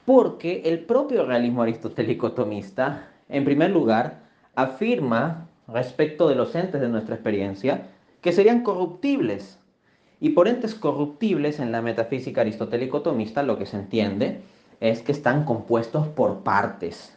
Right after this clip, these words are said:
y que hay unas partes que, pues, van transformándose, pereciendo, cambiando de forma y todo ello.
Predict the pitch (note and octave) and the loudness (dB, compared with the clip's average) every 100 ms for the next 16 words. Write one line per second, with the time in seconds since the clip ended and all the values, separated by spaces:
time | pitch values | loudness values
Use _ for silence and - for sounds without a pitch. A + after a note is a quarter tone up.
0 | _ _ _ _ _ A#2 A2+ B2 B2+ D3+ | _ _ _ _ _ -2 0 2 2 2
1 | E3 D#3+ D#3+ D3+ D3+ F3+ A#3 - - - | -2 -2 0 0 0 -4 -4 -4 -16 -20
2 | _ _ _ B2+ D3 A3 - - _ _ | _ _ _ -2 -2 -2 -6 -20 _ _
3 | _ _ _ _ A2+ F#2+ F#2+ - _ _ | _ _ _ _ 0 0 -2 -12 _ _
4 | _ G#2+ A2+ A#2 B2 A#2 - - A#2 G#2 | _ 0 2 4 0 -6 -10 -2 -2 -2
5 | - G#2+ G2+ G2+ G#2 A#2+ C3+ C#3 C3+ C3 | -4 -2 -2 0 0 2 2 0 -2 0
6 | C3+ C#3 C#3 C3+ C#3+ C3+ C#3+ D3 - _ | 0 0 -4 -6 -4 -2 -4 -6 -16 _
7 | _ A2 G#2 G2+ G2 - A2 A#2 B2+ C3 | _ 0 2 0 -2 0 2 4 2 0
8 | C3+ C3 C3 C3 C3 A2 G2+ G2+ G2+ G#2 | 0 0 2 0 0 -6 -4 -2 -2 -2
9 | G2+ F#2+ - - A#2 C3+ C#3 C3+ C3+ C3+ | -2 -2 -4 -2 2 4 2 0 -8 -10
10 | - _ _ _ - A2+ A2 G#2 G2+ F2 | -14 _ _ _ -8 -6 2 4 4 2
11 | E2 E2 | -2 -4